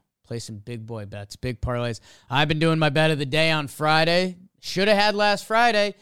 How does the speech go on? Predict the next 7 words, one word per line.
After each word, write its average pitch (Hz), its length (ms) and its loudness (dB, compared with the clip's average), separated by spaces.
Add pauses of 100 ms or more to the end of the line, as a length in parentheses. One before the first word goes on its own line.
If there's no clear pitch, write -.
(640)
but 175 140 -12
the - 80 -6
Yankees 220 800 -6
couldn't 208 200 -6
beat 220 160 0
the 233 120 2
Orioles. 190 1040 6